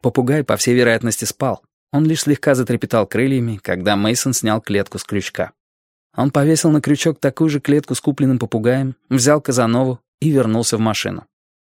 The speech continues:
«Все в порядке, Пол, поехали», — сказал он. Пол Дрейк мгновенно среагировал на сигнал. Он тронул автомобиль с места как раз в тот момент, когда отворилась дверь соседнего дома,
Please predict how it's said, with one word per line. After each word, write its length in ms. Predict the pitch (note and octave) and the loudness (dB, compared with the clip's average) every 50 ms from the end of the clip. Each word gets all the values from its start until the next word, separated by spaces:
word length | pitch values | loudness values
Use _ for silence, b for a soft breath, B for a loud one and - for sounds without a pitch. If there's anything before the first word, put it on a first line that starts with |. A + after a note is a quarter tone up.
| _ _ _ _ _ _ | _ _ _ _ _ _
«Все 240 | - - - - G#2 | -8 -4 -4 -4 -2
в 40 | |
порядке, 400 | - - A2+ A#2+ A#2+ A2+ - - | 0 2 2 2 2 2 -2 -6
Пол, 260 | - - A2 G#2+ G2 - - - | -4 -2 -2 -2 -2 -4 -4 -2
поехали», — 520 | A#2 A2+ A#2+ B2 C3+ - - - - - _ _ _ | 0 0 2 0 0 -2 -4 -8 -10 -10 _ _ _
сказал 400 | - - - G#2+ G2 G2 F#2+ F#2 | -12 -6 -4 -2 -2 0 -2 -4
он. 120 | E2 - - _ _ _ _ _ _ _ _ _ _ _ _ _ | -4 -8 -12 _ _ _ _ _ _ _ _ _ _ _ _ _
Пол 220 | - B2 B2+ B2+ | 0 0 0 0
Дрейк 340 | B2+ B2+ C3+ C3+ B2+ A#2+ - | 0 0 0 0 0 0 0
мгновенно 640 | C3 C3 A#2+ B2+ C#3+ D3 D3 C3+ C3 A2 F#2+ G2 | 0 0 2 2 2 2 2 2 2 0 0 -2
среагировал 540 | F#2+ - - A2+ A2 G#2+ G#2+ A#2 A#2+ B2+ A#2+ | -4 -2 0 0 0 0 0 0 0 0 0
на 100 | A#2 A#2 | 0 -2
сигнал. 400 | G#2+ - - A2+ A2+ G#2 G2 - _ _ B B B B B B B B B | -2 -2 -4 -4 -4 -4 -4 -6 _ _ B B B B B B B B B
Он 160 | - D3 D#3 D3 | -2 -2 0 4
тронул 280 | - E3 E3 D#3+ D3+ | 4 4 6 6 4
автомобиль 460 | C#3+ C3 - D3 C#3+ C3+ C#3 D3+ D3+ | 2 2 2 0 0 2 2 0 0
с 80 | C3+ - | 0 0
места 300 | D3 D#3 D3 - - A#2+ | 0 0 0 -2 -4 -4
как 180 | - B2 A#2+ - | -4 -4 -2 -2
раз 200 | C3+ C#3+ B2+ - | -2 -2 -2 -2
в 40 | |
тот 180 | - D3 C#3+ - | -2 -2 -2 0
момент, 440 | B2 A#2+ A2+ A#2+ D3+ D#3 B2+ - - | 0 0 2 2 0 0 -2 -6 -6
когда 260 | - A#2 A2 A2 A#2 | -4 -2 0 0 0
отворилась 440 | A2+ - A#2+ A#2 B2 C3 B2 B2 A2 | 0 2 2 2 2 2 2 2 2
дверь 200 | G#2+ A2+ B2 B2 | 0 0 0 0
соседнего 480 | - - A#2+ A2 - B2+ A2+ A#2 A2 G#2+ | 0 0 0 0 0 0 0 0 -2 0
дома, 380 | G2 G#2 C3+ D3+ D#3 C#3+ C3 | 2 2 2 2 2 0 -2